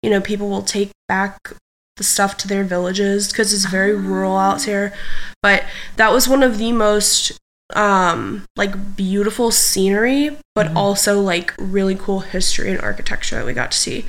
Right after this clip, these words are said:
Speaker 2: Wow.
Speaker 1: Um, the great thing about Barcelona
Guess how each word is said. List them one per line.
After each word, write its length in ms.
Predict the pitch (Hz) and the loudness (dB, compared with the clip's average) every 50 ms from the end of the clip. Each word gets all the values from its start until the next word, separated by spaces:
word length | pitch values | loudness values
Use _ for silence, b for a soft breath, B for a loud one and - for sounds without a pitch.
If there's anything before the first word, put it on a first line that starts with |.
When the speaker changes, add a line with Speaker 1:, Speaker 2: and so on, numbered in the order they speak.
| B B | B B
Speaker 2:
Wow. 400 | B 147 143 139 139 139 139 143 147 | B -4 -4 -2 -2 -2 -4 0 2
Speaker 1:
Um, 360 | 214 - 311 339 302 294 - B B B B B B - | 4 4 4 4 2 0 -2 B B B B B B -2
the 60 | 233 | -2
great 320 | 196 - 247 254 339 349 | 0 2 2 2 2 4
thing 140 | - 427 415 | 4 4 4
about 460 | 392 262 247 233 233 226 - - - - - - - _ - - | 6 6 4 4 4 4 2 0 -8 -12 -12 -14 -16 _ -8 -4
Barcelona 920 | 196 196 202 202 196 - - 202 196 190 185 196 196 196 202 202 202 | -2 0 2 2 2 0 0 0 0 0 0 2 4 4 2 2 0